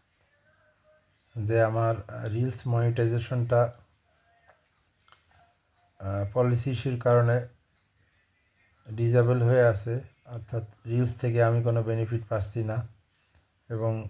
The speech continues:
এই জন্য আমাকে রিলস মনিটাইজেশনের কারণে একটা ওয়ার্নিংও দিয়ে রাখছে। তো এটা আমি ঘেঁটে ঘেঁটে বুঝতে পারলাম যে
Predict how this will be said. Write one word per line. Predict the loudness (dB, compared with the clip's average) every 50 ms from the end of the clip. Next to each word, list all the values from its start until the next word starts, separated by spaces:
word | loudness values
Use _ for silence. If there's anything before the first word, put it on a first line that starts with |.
| -14 -16 -12
এই | -8 -6 -4 -2
জন্য | -2 0 0 2 2
আমাকে | 2 2 2 0 -2 -2 -2 -4 -4 -4 -6 -10 -14 -14 -10
রিলস | -6 -4 -4 -4 -4 -4 -6 -6
মনিটাইজেশনের | -6 -4 -4 -4 -2 -4 -4 -4 -4 -2 -2 -2
কারণে | -2 -2 -4 -4 -4 -4
একটা | -6 -6 -8 -12 _ _ _ _ _ _ _ _ _ -8 -2 0
ওয়ার্নিংও | 2 4 6 6 6 6 4 4 4 4 2 2
দিয়ে | 2 2 2 4
রাখছে। | 4 4 2 2 -2 -8 -8 -6 -8 -8 -10 -12 -20 _ _ _ _ _ _ _ _ _ _ _ _ _ _ _ _ _ _ _ _ _ -6 -2
তো | 0 2
এটা | 2 6 6 8 8 8 6 2 -2 -8 -10 -8
আমি | -6 -6 -4 -4 -4 -4 -2 -2
ঘেঁটে | 0 0 0 0
ঘেঁটে | 0 0 0 0 0
বুঝতে | -2 -2 -4 -2 -2 2
পারলাম | 4 6 6 6 6 4 4 4 2
যে | 2 0 0 0 -2